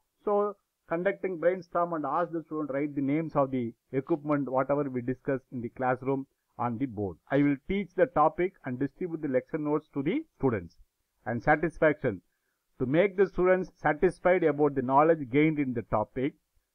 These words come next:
So at the end of the lecture, students have to write answers to the questions in the lecture notes. At the end of the lecture, I solve problems using the concept equations derived, uh,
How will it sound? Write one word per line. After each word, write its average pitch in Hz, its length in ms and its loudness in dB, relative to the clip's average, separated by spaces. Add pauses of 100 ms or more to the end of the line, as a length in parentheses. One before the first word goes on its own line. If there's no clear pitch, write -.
(140)
So 156 200 4 (120)
at 147 140 0
the 147 100 4
end 175 160 0
of 196 160 8
the 185 60 2
lecture, 170 420 2 (100)
students 180 300 -2
have 160 240 2
to 135 80 -6
write 160 220 0 (100)
answers 170 420 -2
to 165 60 -2
the 147 100 0
questions 147 440 -4
in 139 100 -4
the 131 60 -2
lecture 113 320 -4
notes. 104 320 -10 (300)
At - 40 -18
the 110 60 -4
end 147 160 2
of 165 100 8
the 160 60 2
lecture, 180 480 0
I 127 100 -2
solve 156 400 0
problems 156 460 0 (100)
using 143 300 -4
the 139 80 -6
concept 156 600 0 (380)
equations 175 640 2
derived, 165 360 2 (200)
uh, 143 360 0